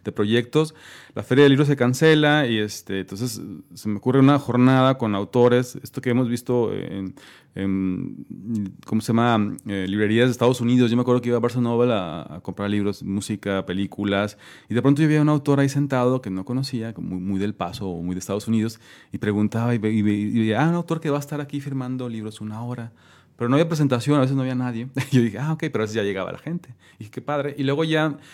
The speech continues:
en ferias de libros que he visto en otros países, que están, este, los eventos y en, y en el stand del, del, de la editorial, están ellos firmando, tomando fotos. Dije, "Ay, está-", se me hizo muy interesante.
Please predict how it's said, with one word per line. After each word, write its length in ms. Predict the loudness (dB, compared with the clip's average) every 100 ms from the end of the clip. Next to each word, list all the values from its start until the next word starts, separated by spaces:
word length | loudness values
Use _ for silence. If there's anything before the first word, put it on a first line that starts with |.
| -20 -12
en 100 | -8
ferias 240 | 0 2
de 80 | 4
libros 240 | 4 4 2
que 140 | 2
he 20 |
visto 540 | 2 0 -4 -6 -4 -6
en 320 | -8 -6 -6
otros 200 | -6 -2
países, 640 | 2 2 2 0 -2 -4 -12 -20 _
que 80 | -8
están, 420 | 2 4 4 2
este, 440 | 0 -4 -2 0
los 140 | 0 0
eventos 640 | 0 0 0 -4 -8 -8 -8
y 80 |
en, 180 | -8 -8
y 80 | -8
en 100 | -6
el 120 | -8
stand 440 | -6 0 4 6 4
del, 280 | 4 0 -4
del, 580 | -6 -4 -6 -8 -8 -12
de 400 | -14 -12 -10 -8
la 300 | -10 -8 -8
editorial, 560 | -4 2 4 4 0 -10 -20 -12
están 220 | -6 -4
ellos 160 | -4
firmando, 400 | -6 -6 -6 -8
tomando 240 | -8 -8 -10
fotos. 340 | -14 -16 -14
Dije, 280 | -14 -12 -12
"Ay, 100 | -12
está-", 220 | -10 -10 -8
se 60 |
me 40 | -6
hizo 100 | -6
muy 60 |
interesante. 720 | -4 -2 0 2 2 2 0